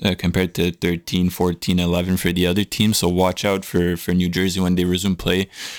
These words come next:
I think that they could, they were really looking good before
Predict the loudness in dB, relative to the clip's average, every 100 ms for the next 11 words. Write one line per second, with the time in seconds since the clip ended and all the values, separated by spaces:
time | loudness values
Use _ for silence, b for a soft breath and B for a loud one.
0 | B B _ _ _ 0 0 2 4 4
1 | 2 -2 -2 2 4 4 2 0 -2 0
2 | 2 4 4 4 6 4 4 2 2 4
3 | 4 2 0 0 0 2 0